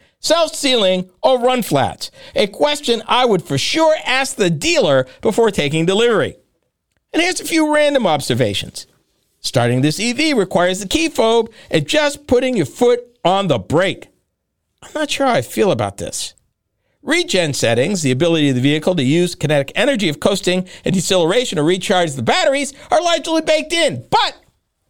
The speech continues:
you can increase the effectiveness by shifting the gear lever to B as in boy. You can set up the I D four, you can set up the I D four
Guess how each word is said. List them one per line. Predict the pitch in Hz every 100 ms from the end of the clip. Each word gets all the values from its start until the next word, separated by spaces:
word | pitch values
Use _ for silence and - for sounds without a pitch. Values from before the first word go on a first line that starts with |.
| _ _ -
you | 175 254
can | 254
increase | 233 180 294 339 269 - -
the | 147
effectiveness | 147 330 339 - 175 156 147 - - -
by | 160
shifting | - 311 254 208
the | 160
gear | 151 302
lever | 175 165 170
to | 220
B | 190 - 320 214 160 180 - _
as | 147 131
in | 175
boy. | 190 226 156 82 _ _ _ _ _ - - -
You | - 143
can | 147
set | - 175
up | 170
the | 147
I | 151
D | 170 156
four, | 202 233 277 277 _ _ _ _ _ _ -
you | 180
can | 170
set | - 185
up | 320 -
the | 208
I |
D | 190 165
four | 175 165 165 180